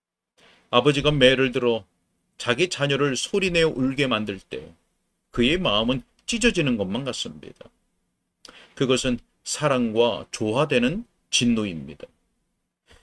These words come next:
예레미야 삼십일 장 이십 절의 말씀입니다. "내가 그를 책망하여 말할 때마다 깊이 생각하노라."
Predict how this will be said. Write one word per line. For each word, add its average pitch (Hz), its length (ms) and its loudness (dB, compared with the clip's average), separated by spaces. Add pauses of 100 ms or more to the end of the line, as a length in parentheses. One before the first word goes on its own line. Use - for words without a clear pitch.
(160)
예레미야 120 420 6
삼십일 156 400 -4
장 131 200 0
이십 120 220 -4
절의 117 180 2
말씀입니다. 90 680 -8 (680)
"내가 113 420 2
그를 127 360 0
책망하여 117 840 0 (260)
말할 98 460 -2
때마다 156 560 0
깊이 131 420 -4
생각하노라." 107 880 -4